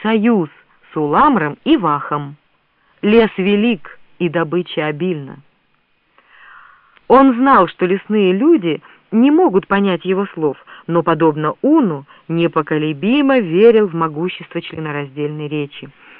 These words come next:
И он не ошибался. Волосатые существа прислушивались к его словам с любопытством, которое постепенно переходило в доверие.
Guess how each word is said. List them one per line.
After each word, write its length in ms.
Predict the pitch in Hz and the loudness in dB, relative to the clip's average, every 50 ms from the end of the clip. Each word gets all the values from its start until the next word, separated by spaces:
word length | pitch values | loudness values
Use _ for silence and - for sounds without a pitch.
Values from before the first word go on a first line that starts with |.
| _ _ | _ _
И 80 | 233 247 | 0 0
он 220 | 262 277 277 269 | 2 2 0 -2
не 80 | 277 277 | -4 -6
ошибался. 680 | 262 - - 226 170 160 151 147 147 - _ 160 160 _ _ _ _ _ _ - - - - _ | -6 -6 -6 -4 -2 -2 -2 -4 -6 -10 _ -20 -20 _ _ _ _ _ _ -20 -20 -20 -16 _
Волосатые 540 | 160 180 202 214 208 - 214 202 208 208 - - | 0 2 2 2 2 0 -2 0 -2 -4 -2 -4
существа 440 | 208 - - 208 - - 196 196 | -10 -8 -8 -10 -6 -2 -2 -2
прислушивались 840 | 185 - 170 156 - - 160 185 226 247 - - 233 240 226 208 - | -2 -4 -8 -10 -8 -6 -4 -2 -2 -4 -4 -4 -4 -6 -6 -6 -6
к 60 | - | -4
его 180 | 240 226 240 233 | -2 0 0 0
словам 380 | - 240 233 214 226 220 220 - | 0 -4 -2 0 0 -2 -2 -4
с 60 | - | -6
любопытством, 800 | 220 214 220 240 220 - 175 170 160 - _ _ 170 160 165 175 - - - - - | -4 -2 -2 -4 -4 -4 -4 -4 -4 -8 _ _ -12 -12 -12 -12 -16 -20 -20 -20 -12
которое 360 | _ - 156 160 165 156 147 143 | _ -8 -6 -4 -4 -4 -4 -6
постепенно 680 | - 143 - _ 151 143 _ 175 202 220 214 220 208 | -8 -16 -16 _ -16 -8 _ -4 -2 -2 -4 -6 -8
переходило 640 | - - 143 139 - - 139 135 131 147 151 156 156 | -10 -12 -14 -12 -10 -12 -12 -10 -8 -10 -8 -8 -10
в 80 | 151 | -10
доверие. 520 | 147 151 147 139 139 135 131 135 135 135 | -10 -12 -10 -10 -10 -10 -10 -12 -14 -14